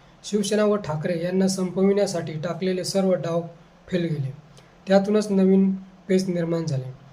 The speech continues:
सत्तेसाठी कोण कोणत्या थराला जाऊ शकतो हेच राष्ट्र महाराष्ट्राने गेल्या दोन वर्षात पाहिले. त्यातूनच ठाकरेंना महाराष्ट्रात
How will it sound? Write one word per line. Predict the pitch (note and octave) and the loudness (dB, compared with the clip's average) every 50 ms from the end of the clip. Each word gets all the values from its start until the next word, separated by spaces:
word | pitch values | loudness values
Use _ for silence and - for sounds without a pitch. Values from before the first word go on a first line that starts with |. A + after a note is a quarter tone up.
| - - - - | -20 -20 -20 -10
सत्तेसाठी | - - G3 G3 F#3+ A#3 A3 - G#3 G#3 G#3+ G3+ | -6 -4 -2 2 2 2 2 2 0 0 -2 -2
कोण | G3+ G#3+ G#3+ A3 G#3+ | 0 2 2 2 2
कोणत्या | G#3+ G#3 G#3 G#3 G3+ G#3 G3+ - | 0 0 0 0 0 -2 -4 -4
थराला | F3+ F3+ F#3 F3+ F#3+ | -2 -2 0 0 0
जाऊ | F3+ - F3+ F3+ F3+ | 0 0 0 0 0
शकतो | F3+ - F3 - - - F3 | 0 -2 -4 -6 -6 -6 -4
हेच | D3+ E3 F#3+ F#3 F#3+ - - - - - - E3 | -2 -2 -2 -2 -2 -4 -6 -8 -12 -16 -10 -6
राष्ट्र | F#3 F3+ F#3 - F#3+ | -6 -6 -4 -4 -4
महाराष्ट्राने | F3+ F3 F3 E3+ E3+ F3 E3+ - - F#3 F3 F3 E3+ E3+ E3+ - - - - - - - - - - | -4 -2 -2 -2 -2 -2 -4 -4 -6 -4 -4 -4 -4 -6 -8 -10 -14 -20 -20 -20 -20 -20 -16 -6 -2
गेल्या | E3+ F3 F3 D#3 | 0 2 2 2
दोन | F3 F3 F3+ | 0 0 -2
वर्षात | F3+ F3 E3 - E3 - | -2 -2 -4 -4 -6 -8
पाहिले. | - - D3+ C#3 C3+ C3+ C3+ C#3 | -8 -6 -6 -4 -4 -4 -2 0
त्यातूनच | F#3+ F#3+ F#3+ F#3+ G#3 G#3 G#3 G3+ G3 | 0 0 0 0 0 -2 -2 -2 -2
ठाकरेंना | - E3 E3+ E3 - F3+ F#3 F#3 F3+ F3+ | -4 -6 -6 -6 -4 -4 -4 -2 -4 -4
महाराष्ट्रात | F3+ F3+ F3 E3+ E3+ E3 E3 D3+ - F3 E3+ | -4 -4 -4 -4 -4 -4 -6 -6 -8 -8 -8